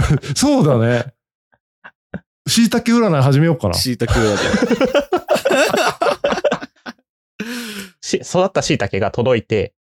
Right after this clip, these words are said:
Speaker 3: 自分で解読して占うみたいな。
Speaker 1: はい。確かにね。
Speaker 3: 椎茸も食べれるし、
Speaker 1: それいいな。
Speaker 3: 自分の運命もわかるし、
Speaker 2: はい。
Speaker 3: 初体験もできるし、
Speaker 2: はい。
Speaker 3: いいじゃん。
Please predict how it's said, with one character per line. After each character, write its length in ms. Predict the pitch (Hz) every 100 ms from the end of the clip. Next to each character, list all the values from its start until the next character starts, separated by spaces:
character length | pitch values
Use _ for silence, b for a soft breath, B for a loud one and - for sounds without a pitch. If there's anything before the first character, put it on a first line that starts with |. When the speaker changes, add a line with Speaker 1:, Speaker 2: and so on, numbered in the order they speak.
| _
Speaker 3:
自 120 | - 110
分 240 | 127 127
で 160 | 127 -
解 260 | - 104
読 220 | 104 -
し 120 | 107 -
て 260 | 110 - _ _ _ _ _ _ 113
占 160 | 98 101 90
う 40 |
み 120 | 95
た 100 | 92
い 20 | -
な。 60 |
Speaker 1:
は 60 | -
い。 20 | _ _ _ _ _ _ _ _ b b b _ _ 113
確 160 | 110 -
か 140 | 147
に 80 | 107
ね。 560 | 95 95 92 87 98 - -
Speaker 3:
椎 160 | 160
茸 200 | 139 104
も 100 | 87
食 80 | 98
べ 100 | 113
れ 80 | 160
る 120 | 117
し、 280 | - 123 - _
Speaker 1:
そ 160 | - 123
れ 160 | 156
い 60 | 156
い 20 |
な。 360 | 92 85 - - _ _ _ _ _ _ -
Speaker 3:
自 100 | 104
分 140 | 117
の 120 | 123
運 60 | 143
命 120 | 107
も 120 | 90
わ 80 | 85
か 140 | -
る 80 | 104
し、 320 | - 117 92 _ _ _ _ _ _ _ 101
Speaker 2:
は 100 | 87
い。 60 | _ _ _ _ _
Speaker 3:
初 220 | - 113
体 160 | 135 131
験 100 | 113
も 60 | 92
で 100 | 92
き 80 |
る 80 | 107
し、 300 | - 110 - _ _ _ -
Speaker 2:
は 140 | 85
い。 80 | - _ _ _ _
Speaker 3:
い 80 | 104
い 20 |
じ 100 | 90
ゃ 40 |
ん。 40 | 85